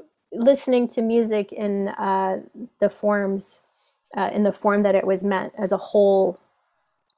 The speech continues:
thing instead of in isolation. But the games, the identification of the rhythms and the instruments.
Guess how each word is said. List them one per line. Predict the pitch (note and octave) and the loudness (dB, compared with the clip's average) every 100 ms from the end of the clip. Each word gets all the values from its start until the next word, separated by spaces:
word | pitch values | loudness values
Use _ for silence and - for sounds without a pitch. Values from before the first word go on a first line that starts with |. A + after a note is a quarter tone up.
| _ | _
thing | B3+ G3 E3 - _ _ _ _ - | -2 -2 -6 -16 _ _ _ _ -6
instead | G#3 G3+ G#3+ G3 | -4 -2 0 2
of | F#3+ | 0
in | - G3 F#3 F#3+ - _ _ F#3+ | -2 -4 -4 -6 -12 _ _ -4
isolation. | F#3 - F#3+ F#3+ F#3 - G3 G#3+ _ _ _ - | -4 -2 0 0 -4 -10 -12 -14 _ _ _ 2
But | A3+ A3 - _ _ _ _ _ _ - | 4 2 -4 _ _ _ _ _ _ -4
the | G3+ | 0
games, | A3 A3 A3+ B3 B3 A3 | 2 2 2 4 2 0
the | A3 G#3+ G3+ G3+ G3+ - _ - | -2 0 0 0 -4 -8 _ -2
identification | G#3+ F#3+ G#3 G#3 G#3+ G3+ - G3 G3+ - A#3 D#4+ | 0 2 0 0 -4 -6 -6 -4 -4 -6 -6 -6
of | D4+ A#3+ G3+ G3+ | -4 -2 -2 0
the | G3 | -2
rhythms | F#3+ F#3+ G3+ A3+ D#4 D#4+ - _ _ _ - | 2 0 0 -4 -8 -14 -20 _ _ _ -4
and | G#3+ | 0
the | A#3 | 0
instruments. | - F#4 F#4+ - A3 G3+ - - - | 4 2 2 -6 -6 -8 -12 -14 -14